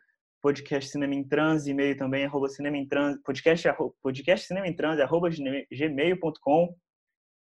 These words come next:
Manda um e-mail pra gente, vamos trocar uma ideia, chama a gente na D M. Como sempre, Gabriel Matavel, acompanhando na, na nossa conversa de hoje.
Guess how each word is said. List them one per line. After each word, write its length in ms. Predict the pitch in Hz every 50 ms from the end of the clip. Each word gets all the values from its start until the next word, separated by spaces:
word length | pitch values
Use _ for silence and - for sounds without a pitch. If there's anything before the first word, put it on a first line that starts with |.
| _ _ _ - -
Manda 220 | 143 151 160 151
um 40 | 147
e-mail 200 | 147 147 147 147
pra 160 | - 135 131
gente, 260 | 131 139 147 156 151
vamos 140 | 147 143 147
trocar 220 | 147 147 - 143
uma 60 | 131 127
ideia, 360 | 135 135 139 147 147 147 139
chama 200 | - 151 143 139
a 20 |
gente 200 | 143 131 131 -
na 80 | 135 131
D 100 | 127 123
M. 440 | 120 127 135 139 139 143 139 143 139 _ _ _ _ _ _ _ _ _ _ _ _ _ - - - _ _
Como 220 | _ - 170 170 165
sempre, 500 | - - 175 170 180 175 170 175 180 165
Gabriel 360 | 151 156 127 139 151 156 160
Matavel, 680 | 156 151 165 143 135 127 139 139 143 151 156 156 - - _ _ _ -
acompanhando 760 | 131 - - 131 131 - 135 131 135 139 143 143 143 139 131 131 131 _ _ _ _ _ _ _ _ _ _ _ _ _ _ _ _ _ _ _ _ _ _ -
na, 240 | 123 120 117 117 117
na 140 | 120 120 120
nossa 200 | 123 123 - 127
conversa 460 | - 131 123 127 131 131 131 135 127
de 100 | 127 127
hoje. 640 | 127 147 156 160 156 160 160 160 160 160 165 165